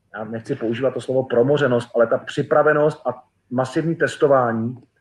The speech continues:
velice prospělo a za poslední měsíc byl v extralize snad jeden případ, eh, nákazy, eh, to byl Miloš Holaň, který chyběl na střídačce Vítkovic.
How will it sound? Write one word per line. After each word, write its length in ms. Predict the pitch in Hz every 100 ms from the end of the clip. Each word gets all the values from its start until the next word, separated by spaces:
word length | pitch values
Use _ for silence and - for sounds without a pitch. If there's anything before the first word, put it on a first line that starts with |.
| _ _ _ _ _ _ -
velice 300 | 131 143 160
prospělo 580 | - 147 - 127 139 123
a 60 |
za 100 | 113
poslední 800 | 117 139 - 143 139 151 151 147
měsíc 640 | 127 131 143 - 170 170 - - _ _ _ _
byl 180 | 120 143
v 80 | 143
extralize 560 | 131 - 139 139 139 147
snad 240 | 151 135
jeden 280 | 131 156 165
případ, 580 | - 151 - 165 160 151
eh, 40 | 143 143 143 127 147
nákazy, 680 | 131 131 151 139 147 147 147 - - _ _ 127 135
eh, 40 |
to 100 | 127
byl 140 | 131 143
Miloš 280 | 139 147 123
Holaň, 400 | 123 123 135 147 _ _ _ _ _
který 180 | 139 135
chyběl 240 | 143 147
na 80 | 143
střídačce 440 | - 147 143 -
Vítkovic. 680 | 143 139 151 139 139 - _